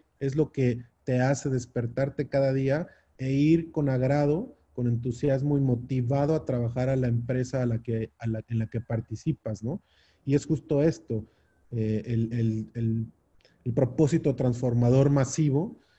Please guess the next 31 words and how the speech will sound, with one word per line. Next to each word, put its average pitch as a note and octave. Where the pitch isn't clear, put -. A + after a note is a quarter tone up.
que B2
cada D3
vez D3
va D#3
a D3+
ser D3
más C#3+
importante C3
que B2+
lo A#2
integremos A#2
en, A2
en A#2+
cada B2+
una B2+
de A#2+
las, G2+
de A#2
las G#2+
marcas C3
en A#2
lo A2
particular, A#2
pero A#2
de A2+
las A2
industrias B2
también A#2
en A#2+
lo A2
general. A2+